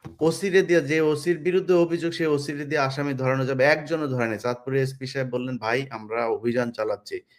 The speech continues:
It's been seven days। হয় নাই, কিছুই হয় নাই। তো এগুলি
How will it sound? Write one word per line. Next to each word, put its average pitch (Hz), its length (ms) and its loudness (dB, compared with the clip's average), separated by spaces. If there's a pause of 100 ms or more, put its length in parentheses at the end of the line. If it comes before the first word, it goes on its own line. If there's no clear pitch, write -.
(260)
It's 104 300 -6
been 110 120 0 (100)
seven 107 240 -2
days। 90 300 -2 (300)
হয় 143 100 -4
নাই, - 120 -6
কিছুই 220 380 -4
হয় 190 160 0
নাই। 175 200 -2 (1700)
তো 135 260 6
এগুলি 170 640 6